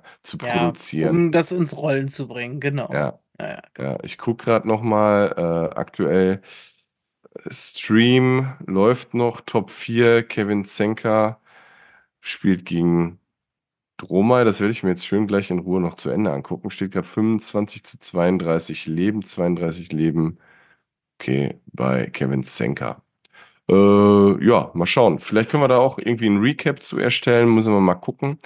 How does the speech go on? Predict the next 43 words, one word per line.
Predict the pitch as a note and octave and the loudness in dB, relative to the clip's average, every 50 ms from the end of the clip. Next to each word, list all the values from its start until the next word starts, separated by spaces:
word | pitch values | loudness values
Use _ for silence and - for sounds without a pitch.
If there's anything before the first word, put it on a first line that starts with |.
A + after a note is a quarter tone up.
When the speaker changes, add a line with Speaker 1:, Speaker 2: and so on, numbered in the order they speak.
| - - - - - - - - | -18 -18 -18 -14 -14 -14 -8 -4
Speaker 1:
Äh, | - E2 | 0 2
wär | E2+ G2+ | 4 4
natürlich | A#2 B2 B2 - - A#2+ A#2 A2 - - - - | 4 2 2 2 4 4 4 4 0 -4 -8 -4
Speaker 2:
Ja, | D#3+ F3+ G3 G3 | 0 2 2 2
gerne. | D#3 D3+ E3+ E3+ D#3+ C3 A#2+ B2+ - - - - | 2 0 0 -2 -2 -6 -8 -12 -16 -20 -6 0
Speaker 1:
Also, | - A2+ A#2+ A#2+ F#2+ - - - - _ _ _ - E2+ F2 - _ _ _ _ _ _ _ - | 2 4 4 4 2 0 -6 -20 -20 _ _ _ -10 -10 -10 -10 _ _ _ _ _ _ _ -2
just | - G#2+ G2 - - - | 0 0 0 0 0 2
saying, | B2+ A2 A#2 A#2 B2 A#2+ G#2 | 4 4 6 6 6 4 4
äh, | - F#2+ F#2 F#2+ F#2+ F#2+ F#2 F#2 F#2 F#2 - - - - | 4 4 6 6 6 6 6 6 6 6 4 0 -2 -6
ich | G#2 - - | -6 -4 0
konnte | - B2+ B2+ C3 - C3 B2 | 2 2 2 2 2 0 0
nicht. | B2+ B2+ C3 C#3 - - - - _ - | 2 2 0 0 -2 -8 -12 -14 _ -6
Äh, | F#2+ F#2 F2+ F2+ F2+ F2+ F2+ F2+ - _ _ _ _ _ _ _ _ _ - - - _ _ _ _ _ _ _ _ _ _ _ _ _ _ _ _ _ _ _ _ _ - | -2 0 0 2 0 0 -2 -6 -12 _ _ _ _ _ _ _ _ _ -20 -20 -20 _ _ _ _ _ _ _ _ _ _ _ _ _ _ _ _ _ _ _ _ _ -8
äh, | - - - | -6 -4 -4
meine | F2+ F2 E2+ F#2 F#2+ G2 F#2+ | -2 0 2 4 4 4 4
Freundin, | - - - F#2+ F#2+ G2+ G#2 G2+ G2 G2 F#2+ - | 2 0 0 2 2 2 2 2 0 0 0 -2
äh, | - - F2+ F2+ F2+ - - | -2 -4 -4 -2 -2 -2 -4
ist | E2+ - - | -6 -4 -2
weg. | G#2 G#2+ - | -2 -2 -2
Ich | F#2 G2+ | -4 -4
muss | G2+ F#2 F2 | -4 -2 -2
auf | F2+ D#2+ | -4 -6
die | - F2+ E2+ | -6 -8 -6
Kinder | - B2 B2+ C3 A#2 | -4 -2 0 0 2
aufpassen. | A#2 A#2+ - - - A#2 A2 - B2+ A#2 G#2+ | 0 0 -2 -4 -6 -6 -4 -4 -4 -4 -2
Wir | F#2+ F2+ | -2 -2
haben | F#2 | -2
vorhin | F#2 - G2+ F#2+ F#2 | 0 0 2 2 2
auch | E2 E2+ - | 2 2 0
einen | F2+ D2+ F2 E2+ E2+ F2 F2 F2 | -2 -2 -2 0 -2 -2 -4 -6
Schnitt | - - - G2 G2 A#2 A#2+ - | -8 -6 -2 0 0 0 0 0
eingebaut. | G2+ G#2 G#2+ G2+ G2 F2 F#2 F2 F2 F2 F2 | 0 2 2 2 0 0 0 2 2 2 2
Da | F#2+ | 0
gingen | E2+ F2 F2 F2 | -2 -2 0 0
die | F2 F2+ | 0 0
Babyphones | D#2+ F2+ F2+ F#2 G#2+ G#2 - - - G2+ A#2 C3 - | 2 2 2 2 0 -2 -6 -4 -2 -2 -2 -2 -2
hier | - B2+ A2+ | -4 -4 -2
gerade | A2+ A2+ A2+ A2+ A2 | 0 0 0 0 0
los. | A2 A2 G#2+ A2 A#2 B2 - | 0 -2 -2 -2 -4 -6 -6
Speaker 2:
Ja, | D#3+ D#3+ D#3+ D#3 D#3 D3+ D3 C#3 | -4 -2 0 2 2 2 0 0
richtig, | C#3 C3+ C3 C3 B2 | -4 -6 -8 -10 -12
richtig. | - - - | -6 0 2
Speaker 1:
Ähm, | - F2+ F2+ F2 F2+ F2+ F2 F2 F2 F2 F2 F2 E2+ E2 - | 4 6 6 6 6 6 6 6 6 6 4 4 2 0 -4